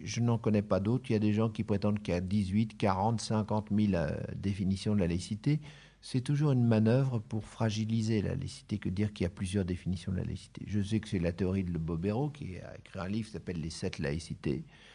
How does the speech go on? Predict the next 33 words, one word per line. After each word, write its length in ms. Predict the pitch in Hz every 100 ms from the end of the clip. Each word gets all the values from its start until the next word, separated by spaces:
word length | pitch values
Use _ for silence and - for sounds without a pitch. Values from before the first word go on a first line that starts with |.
| - - -
Moi, 120 | 110
j'appelle 460 | 110 110 117 113 107
pas 140 | 104
laïque 440 | 101 101 139 156
un 120 | 101 92
pays 540 | 92 90 104 151 170 - - - _ -
où, 340 | - 131 113 - - - _ -
euh, 200 | - - -
comme 240 | 107 101
en 120 | 92
Allemagne, 520 | 95 113 139 165 160 120
par 220 | 101 95
exemple, 600 | 92 87 113 151 160 104 104 - - -
on 140 | 120
collecte 600 | - 170 156 135 127 -
l'impôt 420 | 113 120 123 139
religieux, 720 | 120 110 104 98 107 139 180 - - - _ _ - - -
euh, 100 | - -
en 140 | - 123
même 180 | 117 110
temps 140 | 160
que 80 | 165
l'impôt 260 | 127 123
public. 460 | 113 135 131 101 - - - _ -
C'est 80 | 98
pas 180 | 120 127
le 100 | 107
rôle 240 | 117 147
d'un 180 | 123 107
État 280 | 110 110 95
laïque 380 | 95 117 156
de 120 | 120 110
collecter, 720 | 107 95 92 - 123 165 -